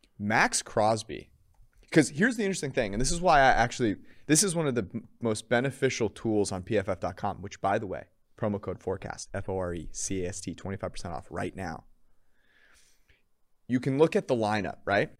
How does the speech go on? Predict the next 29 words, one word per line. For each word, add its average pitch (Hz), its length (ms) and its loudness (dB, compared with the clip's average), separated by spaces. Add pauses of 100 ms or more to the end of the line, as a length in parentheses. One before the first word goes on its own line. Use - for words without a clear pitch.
You 107 80 -4
can 101 140 -6
see 160 380 2
the 156 100 0
players 117 440 6
and 104 80 -6
the 101 100 0
matchups. 95 420 -2 (400)
And 123 120 2
sometimes 247 480 2
when 156 140 0
you 135 260 0
aggregate 131 640 2
things 117 260 0
together, 101 500 0
you 101 220 -2
miss 123 520 0
potential - 720 -2
huge 139 320 4
mismatches. - 640 0 (640)
The 143 80 0
Chargers' 247 400 4
offensive 175 460 2
line, 131 380 4 (180)
as 127 160 10
an 107 100 0
aggregate 143 500 4
unit, 131 300 2 (240)
Eric, 156 320 2